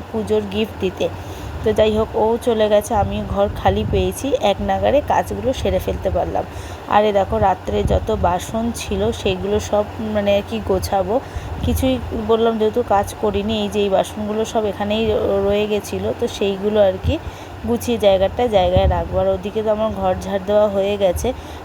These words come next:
আর চলো, বাসনগুলো সব গুছিয়ে নিই। আর এদিকে, আহ, হাজব্যান্ড আসতে দেরি হবে, তো মেয়ে যাবে, তার মধ্যে নাচে, যেহেতু আজকে রবিবার, তো মেয়ে যাবে নাচে। তো মেয়েকে ঘরে, আহ, বিস্কুট দিয়ে রেখে এসে, মানে, বিস্কুট আর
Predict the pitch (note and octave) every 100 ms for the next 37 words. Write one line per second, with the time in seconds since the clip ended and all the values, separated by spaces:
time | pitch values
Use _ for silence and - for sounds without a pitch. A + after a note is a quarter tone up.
0 | - F#3+ F#3 G3 G3 G3 F#3+ - G#3 G3+
1 | G3+ - G#3+ G3 G3+ - - G#3 G3+ G#3+
2 | G3 F#3+ F#3+ F#3+ G3 G#3+ G#3+ - - -
3 | - G3 G3 F#3+ G3 G3 G#3 A3 G#3+ G3+
4 | G3+ - B3 G#3 G#3 A3 G#3 F3+ B3 -
5 | A3 G3+ G3 G3+ G#3 G#3+ G3+ F#3+ G#3 G3+
6 | G3 G3 G3+ F#3+ G#3 - - - - F#3+
7 | F#3+ G3 G#3 G3 F#3+ G3+ G3 F#3 - G#3+
8 | F#3+ F3+ A3 G3 G#3 - - - - -
9 | - - - - - - - G#3 F#3+ F#3+
10 | G3+ G#3 F#3+ F#3 G3+ F#3 F3+ - G#3 G#3+
11 | G3 F#3+ - A3+ F#3+ F#3 G3+ G#3+ - -
12 | - - G3 F#3+ F#3+ G#3+ - C4 G#3+ A3+
13 | A3 G3+ - G#3+ G3+ - G3+ G3+ G3 G#3
14 | - A#3+ A3